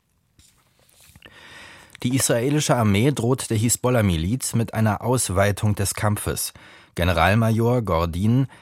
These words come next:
erklärte, die Truppen bereiteten sich auf einen Übergang zur Offensive vor. Wenn solch ein Moment komme, werde es sich um eine entscheidende Offensive handeln.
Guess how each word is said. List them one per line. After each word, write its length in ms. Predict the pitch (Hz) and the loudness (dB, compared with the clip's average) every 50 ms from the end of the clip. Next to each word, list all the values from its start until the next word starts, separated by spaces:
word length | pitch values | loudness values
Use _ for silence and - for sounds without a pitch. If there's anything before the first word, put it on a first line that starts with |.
| - _ _ | -20 _ _
erklärte, 680 | - 101 - - 104 98 110 113 - 143 147 147 123 - - | -6 -6 -2 -2 0 0 0 0 0 0 0 0 -2 -6 -8
die 180 | - - 95 | -8 -8 -8
Truppen 400 | - - - 123 - - 147 143 | -4 -4 -4 -4 0 0 0 2
bereiteten 600 | 120 117 95 95 98 110 107 - 120 - 113 117 | 2 0 2 2 0 0 0 -2 -2 0 0 0
sich 340 | 107 113 127 131 - - - | 2 0 -2 -2 -4 -6 -6
auf 180 | 107 - - - | -6 -6 -4 -2
einen 300 | 107 110 113 107 113 - _ | 0 2 2 2 0 -2 _
Übergang 580 | - 139 127 123 110 98 87 90 92 98 95 92 | -2 0 2 2 0 2 0 0 0 0 0 -2
zur 180 | - 107 95 | -2 -4 -4
Offensive 600 | - 90 - 101 98 98 90 98 107 113 107 107 98 | -4 -2 0 2 2 2 2 2 0 0 0 0 -2
vor. 320 | - - 82 71 131 - - _ - - - - - - - _ _ _ _ _ _ - | -2 -2 -2 -2 -4 -6 -10 _ -20 -20 -20 -20 -20 -20 -20 _ _ _ _ _ _ -20
Wenn 340 | - - 87 87 85 85 - - | -8 -4 -2 0 0 -2 -2 -2
solch 320 | 85 95 101 110 113 - | -2 0 0 0 2 2
ein 80 | 120 117 | 2 4
Moment 480 | 110 95 92 92 98 104 98 - - | 4 4 4 4 4 2 0 -2 -4
komme, 340 | - - 101 110 131 135 123 | -2 0 2 2 4 2 2
werde 300 | 107 110 110 110 110 104 | 2 0 0 0 0 0
es 160 | 104 110 - | -2 -2 -2
sich 260 | - 131 117 - - - | -2 -2 -4 -4 -4 -4
um 140 | 101 104 | -2 0
eine 240 | 87 101 104 110 98 | 0 0 0 0 0
entscheidende 760 | 87 107 110 - - 120 113 120 120 101 110 101 85 85 - | 0 -2 -2 -2 0 0 2 2 0 0 0 0 0 0 -2
Offensive 680 | - 80 - 87 82 80 73 78 82 82 76 78 76 69 | -2 -2 -2 0 0 0 0 -2 -4 -2 -2 -2 -2 0
handeln. 480 | 85 87 87 80 80 76 69 67 69 | 0 0 0 0 0 -2 -2 -4 -8